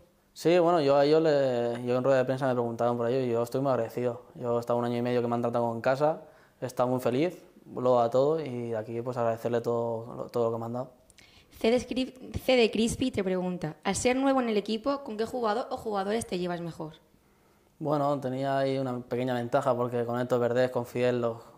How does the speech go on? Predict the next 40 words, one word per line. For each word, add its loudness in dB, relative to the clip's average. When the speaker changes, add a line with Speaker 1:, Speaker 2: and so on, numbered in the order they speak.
Speaker 1:
los -6
conocía -2
y -6
ya 0
tenía -4
amistad. -2
Pero 0
es -4
cierto 0
que 0
con, -2
bueno, -6
pues -8
la -10
gente -8
también -4
generé. -4
Lo, -2
la 0
verdad 2
que 0
con, -2
con -6
la -2
mayoría 0
me -2
llevo 2
muy -2
bien, -6
o -14
sea, 0
he -2
tenido -2
mi, -4
muy, -6
muy -2
buen -4
trato -2
con -6
todos. -6